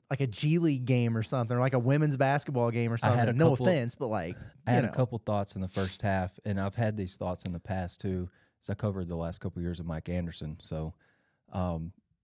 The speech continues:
Speaker 2: the loudest thing in the gym at some time, at some points in the game was the ball hitting the floor.
Speaker 1: Yeah.
Speaker 2: And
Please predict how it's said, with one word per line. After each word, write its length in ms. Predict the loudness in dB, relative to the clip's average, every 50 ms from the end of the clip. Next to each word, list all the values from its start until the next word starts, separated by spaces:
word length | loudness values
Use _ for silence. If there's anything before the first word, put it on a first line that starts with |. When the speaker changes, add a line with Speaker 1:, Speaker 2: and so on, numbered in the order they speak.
| _ _ _ _ _ _ _ _ -20 _ _ -4
Speaker 2:
the 120 | -2 -2 0
loudest 540 | 2 2 2 2 2 0 0 -2 -4 -4
thing 200 | -4 -4 -2 -2
in 80 | -2 -2
the 80 | -2 -2
gym 320 | -2 0 0 0 0 -2
at 80 | -4 -4
some 220 | -6 -4 -4 -4
time, 420 | -4 -4 -2 -2 -2 -4 -4 -6 -4
at 160 | -4 -4 -4
some 180 | -2 -2 -2 -2
points 320 | -2 -2 -2 -2 -2 -4
in 60 | -4 -4
the 60 | -2
game 340 | -2 0 0 0 0 -2 -2
was 100 | -4 -4
the 100 | -6 -4
ball 260 | -2 0 0 0 0
hitting 280 | -2 -4 -4 -4 -6 -6
the 60 | -8
floor. 360 | -8 -8 -8 -6 -6 -8 -8 -10 _ _ _ _
Speaker 1:
Yeah. 200 | 2 2 2 2 0 -6 _ -20 _ _ _ _ _ _ _ _ _ _
Speaker 2:
And 460 | -2 -2 0 0 0 -2 -2 -4 -6